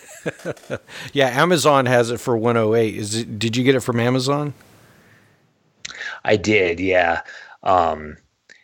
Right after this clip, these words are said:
Speaker 2: yeah, it, you know, so if, if you're interested, you gotta kinda watch what you're getting, though. Like, um, they have, like, refurbs and whatnot,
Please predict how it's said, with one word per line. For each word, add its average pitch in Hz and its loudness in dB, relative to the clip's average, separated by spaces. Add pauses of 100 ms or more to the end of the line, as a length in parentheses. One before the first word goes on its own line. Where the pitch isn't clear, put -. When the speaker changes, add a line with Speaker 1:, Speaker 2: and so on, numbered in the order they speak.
(420)
Speaker 2:
yeah, 110 2
it, 98 0
you 104 -6
know, 90 2
so 95 2
if, - -2
if - -4
you're 101 0
interested, 95 2
you 113 -2
gotta 123 2
kinda 107 0
watch 90 0
what - 0
you're 85 0
getting, 85 0
though. 78 2
Like, 78 -2
um, 78 -2 (240)
they 95 2
have, 87 0
like, 80 2
refurbs 92 0
and 95 -4
whatnot, 101 0